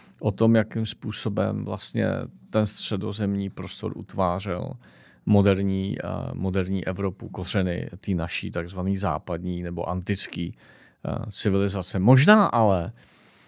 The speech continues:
abych se vrátil k tomu opeku, by neškodilo jenom, já jsem si tady vypsal říct, který země vlastně v opeku jsou. Eh, tady mám abecedně, je to Alžírsko, Angola, Gabon, Irák,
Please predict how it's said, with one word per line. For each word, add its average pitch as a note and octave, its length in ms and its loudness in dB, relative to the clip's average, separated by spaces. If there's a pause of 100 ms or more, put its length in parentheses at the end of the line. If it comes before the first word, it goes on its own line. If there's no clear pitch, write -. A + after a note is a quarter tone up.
(200)
abych A2+ 240 4
se D3+ 120 4
vrátil C3 360 6
k B2+ 40 -8
tomu D3 180 2
opeku, D3 540 4
by A#2+ 140 4
neškodilo A#2 640 2
jenom, G#2 460 2
já G2+ 180 0
jsem A#2+ 180 0
si A2+ 180 0
tady A#2 160 0
vypsal A2 460 0
říct, A2 240 -4
který B2+ 340 4
země A2+ 340 4
vlastně A2 340 -6
v - 100 -10
opeku A#2 400 0
jsou. G#2 440 6 (640)
Eh, G#2 120 6
tady B2 220 6
mám G#2 400 4
abecedně, G2+ 580 0
je A#2+ 180 -2
to - 240 -8
Alžírsko, C3+ 1000 2 (160)
Angola, A2 720 6
Gabon, G#2 640 2 (880)
Irák, C#3 560 8